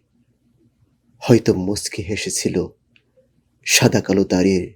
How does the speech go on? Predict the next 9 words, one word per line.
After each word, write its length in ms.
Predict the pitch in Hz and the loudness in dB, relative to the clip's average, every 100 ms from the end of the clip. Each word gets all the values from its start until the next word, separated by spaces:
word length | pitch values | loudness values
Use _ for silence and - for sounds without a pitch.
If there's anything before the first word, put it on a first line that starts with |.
| _ _ _ _ _ - | _ _ _ _ _ -8
নুরানি 480 | 101 104 101 101 | -4 -4 -4 -4
চেহারার 460 | 95 - 87 85 127 | -6 -6 -6 -8 -10
আবেদ 420 | - - - - | -14 -16 -16 -16
আলী। 160 | - - _ _ _ _ _ _ _ _ _ _ _ _ _ _ _ - - _ _ _ _ _ _ _ _ _ _ _ 120 _ _ _ _ _ _ _ - | -16 -18 _ _ _ _ _ _ _ _ _ _ _ _ _ _ _ -20 -20 _ _ _ _ _ _ _ _ _ _ _ _ _ _ _ _ _ _ _ -10
মাফ 360 | 92 85 92 - | -6 -6 -6 -4
করবেন 380 | 98 92 90 | -4 -2 -6
প্রিয় 240 | - - - | -8 -10 -10
ভাই 220 | - 90 | -12 -18
বোনেরা, 340 | - - - | -16 -16 -16